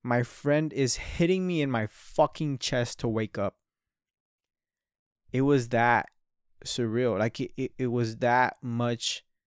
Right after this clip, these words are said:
of a gap. Like, that, like, I just went lights out. Like, I just fell asleep. Like, I didn't pass out. I just fell asleep. Next thing I know, my friend is hitting me in my fucking chest to wake up.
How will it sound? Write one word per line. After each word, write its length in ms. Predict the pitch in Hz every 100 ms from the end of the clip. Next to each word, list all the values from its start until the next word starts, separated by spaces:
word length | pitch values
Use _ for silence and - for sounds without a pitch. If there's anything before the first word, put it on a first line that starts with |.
| _ _ _ _ _ _
of 160 | 120 110
a 40 |
gap. 480 | 101 - 110 71 - - _ _ _ _ _ _ _
Like, 160 | 110 110 117 120
that, 440 | 127 135 156 - - _ _ _ _ _ _ _
like, 160 | 131 123
I 120 | 131
just 200 | 143 143
went 240 | 139 104
lights 440 | 117 117 127 - 120
out. 300 | 107 90 - _ _ -
Like, 100 | 113
I 80 |
just 220 | 120 127 -
fell 320 | - 127 113
asleep. 340 | - 117 101
Like, 180 | 110 131
I 100 | 147
didn't 180 | 180 156
pass 420 | - 110 107 -
out. 300 | 90 87 85 - _ _ _
I 120 | - 131
just 180 | 139
fell 380 | 135 - 117 117
asleep. 380 | 104 - 107 101 - _ _ _ _ _ -
Next 500 | 107 113 123 143 -
thing 200 | 147 139
I 120 | 127
know, 360 | 117 107 95 - _ -
my 220 | 113 104
friend 240 | - 117
is 180 | 110 101
hitting 440 | - - 139 139
me 80 | 131
in 80 | 120
my 120 | 107
fucking 500 | 101 _ 113 - 104
chest 440 | - 92 92 - -
to 140 | 107
wake 500 | - 107 101 104 -
up. 200 | 98 92